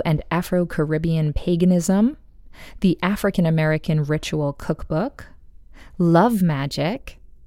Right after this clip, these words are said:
Water Magic, and their newest book, Orishas, Goddesses,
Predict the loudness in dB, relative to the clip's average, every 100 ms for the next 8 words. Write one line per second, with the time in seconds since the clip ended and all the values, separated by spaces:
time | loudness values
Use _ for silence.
0 | -20 -12 -6 -2 0 0 -2 -2 -2 -4
1 | -6 -6 -8 -8 -16 -20 -20 -20 -20 -20
2 | -2 0 0 -4 -4 -2 0 2 4 4
3 | 2 -2 -6 -4 -4 -10 -18 -20 -20 -20
4 | -20 -2 2 2 2 0 2 2 2 0
5 | -8 -16 -14 -6 -2 0 0 0 0 0
6 | -4